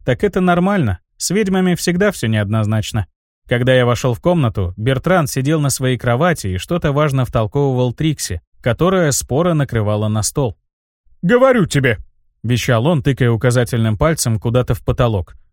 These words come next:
"Господин Вебер кому-то перешел дорогу, кому-то очень влиятельному.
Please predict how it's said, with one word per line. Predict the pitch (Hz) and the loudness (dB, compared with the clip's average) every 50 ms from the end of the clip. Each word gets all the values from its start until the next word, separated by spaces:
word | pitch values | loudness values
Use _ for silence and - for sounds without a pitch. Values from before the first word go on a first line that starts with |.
| _ - | _ -2
"Господин | 160 165 160 - - 175 156 147 165 165 139 | 0 0 0 0 0 0 2 2 2 2 4
Вебер | 151 151 135 135 202 214 147 110 | 2 2 4 4 4 4 2 0
кому-то | - - 170 147 143 156 156 165 | 0 0 0 2 2 2 0 0
перешел | 135 156 156 147 - - 175 170 | 0 0 0 0 2 2 0 2
дорогу, | 156 185 214 240 214 156 104 98 90 - | 4 4 4 4 2 2 0 -4 -8 -6
кому-то | - - 170 156 151 - 143 | -2 0 2 2 2 2 2
очень | 135 127 - 147 139 | 0 0 0 -2 0
влиятельному. | 123 139 156 180 202 214 185 - 131 117 110 110 110 101 90 | 2 2 2 4 2 2 2 0 -2 -2 0 0 0 -2 -4